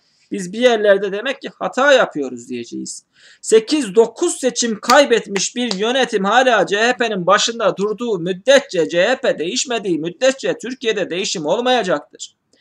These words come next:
A K P'nin en fazla beslendiği C H P'de nedir? Kılıçdaroğlu ve çevresindeki kişilerdir, yönetimdir.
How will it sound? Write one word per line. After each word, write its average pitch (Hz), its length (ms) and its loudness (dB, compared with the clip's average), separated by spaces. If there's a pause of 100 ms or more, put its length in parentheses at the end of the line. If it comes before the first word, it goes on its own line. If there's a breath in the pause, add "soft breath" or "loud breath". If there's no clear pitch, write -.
(320 soft breath)
A 208 180 4
K 254 220 4
P'nin 254 280 4 (100)
en 294 260 2
fazla 202 460 4
beslendiği 233 920 -2 (100)
C 220 160 2
H 208 180 6
P'de 214 300 -2
nedir? 277 340 2
Kılıçdaroğlu 233 800 2
ve 262 140 4
çevresindeki 233 720 -2
kişilerdir, - 640 -6
yönetimdir. 208 720 -8